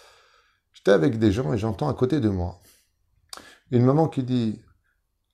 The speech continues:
Ani Yamout, Shani Yamout, que je meurs, que je meurs,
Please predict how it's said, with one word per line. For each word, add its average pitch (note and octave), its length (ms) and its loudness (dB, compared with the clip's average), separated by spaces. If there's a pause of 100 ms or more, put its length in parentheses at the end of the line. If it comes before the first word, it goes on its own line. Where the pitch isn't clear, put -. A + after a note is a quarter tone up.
(180)
Ani C#3 200 4
Yamout, C3+ 480 -2 (120)
Shani C#3 260 0
Yamout, D3 500 -2 (440)
que G2+ 100 -2
je G#2+ 100 2
meurs, A2+ 420 -2
que A2 100 -2
je A#2+ 120 0
meurs, D#3+ 340 -6